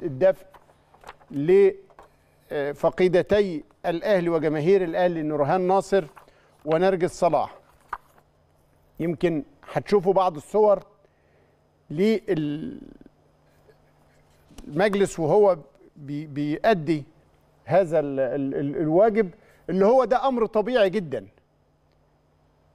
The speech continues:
وفد كمان شارك في تشييع جنازة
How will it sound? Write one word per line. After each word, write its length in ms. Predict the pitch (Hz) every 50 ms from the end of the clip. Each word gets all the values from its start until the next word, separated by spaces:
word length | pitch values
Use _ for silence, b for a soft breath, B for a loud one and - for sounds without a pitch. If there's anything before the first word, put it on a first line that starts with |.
| _ _ -
وفد 280 | 151 190 214 185 156
كمان 340 | - - 196 180 196 208 202
شارك 600 | 175 - - 202 240 233 214 190 - - - - _ _ _ _ _ _ _ _ _ _ _ _ _ _ _ _ _ _ b b b b b b b b b b
في 140 | - 190 202
تشييع 600 | - - 190 160 - - 208 220 220 196 143 - - _ _ _ _ _ -
جنازة 440 | 139 165 175 202 214 208 175 190